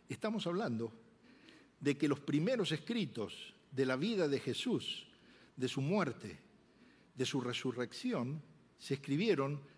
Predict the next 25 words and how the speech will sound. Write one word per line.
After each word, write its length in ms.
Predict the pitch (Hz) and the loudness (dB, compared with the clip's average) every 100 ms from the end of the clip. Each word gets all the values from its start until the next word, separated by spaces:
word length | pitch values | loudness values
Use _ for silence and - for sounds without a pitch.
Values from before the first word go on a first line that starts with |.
| - | -4
menos 300 | 139 214 180 | 0 2 4
de 100 | 151 | 2
treinta 500 | - 202 202 170 175 | 2 4 4 2 0
años 300 | 220 185 151 | 2 2 2
después 880 | 127 - - 240 120 - - - - - - - - - - - - | 2 -2 -2 0 0 -4 -12 -14 -18 -20 -20 -20 -20 -20 -20 -20 -6
de 180 | 131 131 | -4 0
que 160 | 160 | 2
Él 160 | 156 160 | 2 2
ascendiera. 540 | 139 - 131 127 117 110 | -4 -2 0 2 2 2
En 180 | 170 175 | 4 4
términos 440 | 294 349 320 180 123 | 4 2 2 2 0
de 60 | |
historia, 600 | 110 - 156 113 107 107 - - - _ | -4 2 2 4 0 -4 -10 -20 -20 _
treinta 500 | 220 254 226 185 185 | -2 0 0 -2 -2
años 420 | 143 107 104 - - | -2 -2 -2 -6 -8
es 200 | 160 165 | -6 -4
ayer. 480 | 143 175 165 101 90 - - _ _ _ - - - - - - - - - | -2 2 2 0 -8 -16 -20 _ _ _ -20 -20 -20 -20 -20 -20 -20 -20 -18
Se 140 | - 165 | 0 2
lo 100 | 165 | 4
pongo 220 | 220 208 | 2 4
en 60 | 196 | 2
este 180 | 208 | 0
contexto 680 | 165 147 165 170 - 185 - - | -2 -2 0 -2 -2 -4 -4 -2
de 200 | 120 143 | 6 8
hoy 300 | 156 156 | 8 6